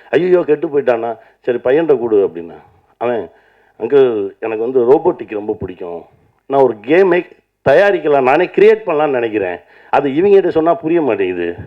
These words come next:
என்னை எதுக்கு எடுத்தாலும் அடிக்கிறாங்க." அப்படின்னா திரும்ப, "உங்க அப்பாட்ட கொடு, இங்க சரி பண்ணப்பட வேண்டியது அப்பைங்க தான்" அப்படின்னு சொல்லி அவர்கிட்ட பத்து நிமிஷம் பேசணும். அவன் என்னமோ தன் என்னமோ ஒண்ணு செய்யணும்னு நினைக்கிறான், அவனை விட,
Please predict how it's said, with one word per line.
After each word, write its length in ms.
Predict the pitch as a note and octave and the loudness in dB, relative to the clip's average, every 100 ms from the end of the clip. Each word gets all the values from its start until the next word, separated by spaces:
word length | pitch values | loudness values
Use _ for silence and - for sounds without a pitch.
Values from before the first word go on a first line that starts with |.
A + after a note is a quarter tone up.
| - _ _ _ _ _ | -20 _ _ _ _ _
என்னை 200 | - C#3 | 0 4
எதுக்கு 260 | C3+ E3+ E3+ | 4 4 0
எடுத்தாலும் 300 | D3+ D#3 D3+ | 2 2 2
அடிக்கிறாங்க." 420 | B2 A#2 G#2+ F2 | 0 -2 -2 -2
அப்படின்னா 360 | E2+ - C2 - _ _ _ _ | -6 -8 -18 -20 _ _ _ _
திரும்ப, 300 | F3 F#3+ D#3+ | 2 4 4
"உங்க 160 | C3 | 4
அப்பாட்ட 340 | B2+ D#3+ C#3+ B2 | 4 2 2 0
கொடு, 240 | A#2+ B2 - - | -2 -4 -6 -6
இங்க 160 | B2 | -2
சரி 280 | A2 A#2+ D3+ | 0 0 0
பண்ணப்பட 460 | F3 F3+ D#3+ C3+ A#2+ | 2 0 0 2 0
வேண்டியது 320 | A#2 B2 C3 | 0 0 0
அப்பைங்க 360 | G2+ - D3 A#2 | -2 0 0 -2
தான்" 180 | G2+ - - _ _ _ | -6 -12 -20 _ _ _
அப்படின்னு 260 | A2+ B2 B2 | -2 0 0
சொல்லி 160 | C3+ | 2
அவர்கிட்ட 280 | A2+ D#3+ F3+ | 2 2 2
பத்து 280 | E3+ C#3 B2+ | 0 0 -4
நிமிஷம் 300 | A#2 B2+ G2 | -4 -4 -4
பேசணும். 340 | F2+ D#2+ D2+ _ _ _ _ _ _ _ _ _ _ _ | -6 -8 -20 _ _ _ _ _ _ _ _ _ _ _
அவன் 220 | A#2 D3+ | 0 2
என்னமோ 440 | D#3 F3+ F#3 G3 | 4 4 4 2
தன் 380 | G3 D#3 D3 D3+ | 2 0 0 -2
என்னமோ 300 | C#3+ D#3 F#3 | 0 2 4
ஒண்ணு 140 | F#3 D#3+ | 4 2
செய்யணும்னு 480 | D3+ D#3 F3 F3+ D3 | 0 2 2 4 2
நினைக்கிறான், 500 | B2+ C3 A2+ G2+ A#2+ - | 0 0 -2 -2 -8 -6
அவனை 260 | C#3 D#3+ | 0 2
விட, 480 | D3 F#3+ D#3 - - | 2 2 -2 -6 -16